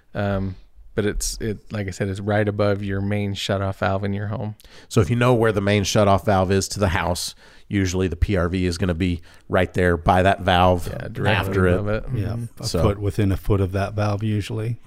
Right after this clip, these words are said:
Speaker 2: Okay. Um, y-, you know, in the last plumbing episode that we did,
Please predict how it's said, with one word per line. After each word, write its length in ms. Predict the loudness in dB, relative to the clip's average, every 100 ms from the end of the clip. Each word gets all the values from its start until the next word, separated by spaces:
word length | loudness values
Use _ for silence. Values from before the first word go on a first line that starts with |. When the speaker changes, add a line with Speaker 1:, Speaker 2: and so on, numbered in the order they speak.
| -2
Speaker 2:
Okay. 240 | 2 2 -2 -10 -8 -10 -10 0
Um, 400 | 2 4 0 -4 -14 -16 -16
y-, 100 | -12
you 140 | 0 4
know, 140 | 4
in 220 | 4 2
the 80 | 4
last 340 | 4 4 2 2
plumbing 340 | 4 4 4
episode 500 | 2 0 2 2 4
that 120 | 0 2
we 120 | 0
did, 460 | 2 2 2 0